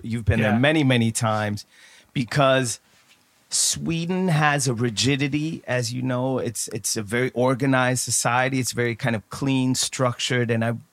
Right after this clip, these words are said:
Speaker 1: I dare say pretty square society. Whereas the Danes are, for better or for worse, are a little more loose, you know? And, and,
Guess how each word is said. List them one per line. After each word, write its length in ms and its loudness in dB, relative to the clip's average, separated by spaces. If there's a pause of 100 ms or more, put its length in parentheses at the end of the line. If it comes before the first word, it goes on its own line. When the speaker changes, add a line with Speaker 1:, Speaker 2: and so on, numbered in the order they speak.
Speaker 1:
I 100 0
dare 300 -2
say 460 0
pretty 320 -2
square 800 0
society. 720 -2 (440)
Whereas 360 2
the 100 0
Danes 800 2
are, 440 4 (240)
for 200 -4
better 360 2
or 80 4
for 160 -2
worse, 680 2
are 120 4
a 80 4
little 300 0
more 580 2 (160)
loose, 720 -2 (360)
you 160 0
know? 260 0 (440)
And, 160 -2 (240)
and, 300 0